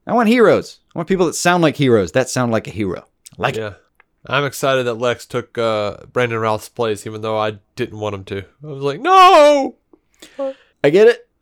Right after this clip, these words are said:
Speaker 1: but it was kinda funny.
Speaker 2: It was.
Speaker 1: And I like Crier's version of Lex Luthor, so I'm
Speaker 2: I
Speaker 1: pretty
Speaker 2: do.
Speaker 1: happy with it.
Speaker 2: I do,
Speaker 1: <laughs> In
Speaker 2: yeah.
Speaker 1: a way.
Speaker 2: Oh my
Speaker 1: Although
Speaker 2: gosh.
Speaker 1: they keep saying, hey, at some point they said the eight of us, and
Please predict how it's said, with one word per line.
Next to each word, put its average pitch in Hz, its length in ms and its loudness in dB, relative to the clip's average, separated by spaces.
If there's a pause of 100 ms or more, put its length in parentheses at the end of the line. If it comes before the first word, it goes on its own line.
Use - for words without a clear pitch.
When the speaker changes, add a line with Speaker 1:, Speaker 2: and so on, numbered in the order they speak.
(600)
Speaker 1:
but 147 160 4
it 147 60 4
was 139 100 -2
kinda 175 200 2
funny. 135 320 2 (180)
Speaker 2:
It 123 140 -2
was. 98 180 -2
Speaker 1:
And 107 140 0
I 104 120 0
like 117 380 2
Crier's 135 420 2
version 120 320 0
of 110 100 -4
Lex 113 220 0
Luthor, 95 360 -4
so 113 140 -6
I'm 110 120 -4
Speaker 2:
I - 40 -10
Speaker 1:
pretty 120 180 0
Speaker 2:
do. 113 60 0
Speaker 1:
happy 117 340 -2
with 113 160 -2
it. - 180 -10
Speaker 2:
I 110 80 -4
do, 110 360 2
Speaker 1:
<laughs> - 60 -16
In 156 80 0
Speaker 2:
yeah. 139 80 -2
Speaker 1:
a 135 40 -2
way. 120 320 -2 (2000)
Speaker 2:
Oh 151 200 2
my 135 100 2
Speaker 1:
Although 233 60 0 (140)
Speaker 2:
gosh. 233 80 2
Speaker 1:
they 214 60 4
keep 285 300 -4
saying, 254 320 0
hey, 180 300 -2
at 170 160 0
some 240 160 -4
point 269 160 -2
they 208 80 2
said 196 240 -2
the 156 180 0
eight 196 160 -2
of 143 120 0
us, 120 380 0
and 127 440 -4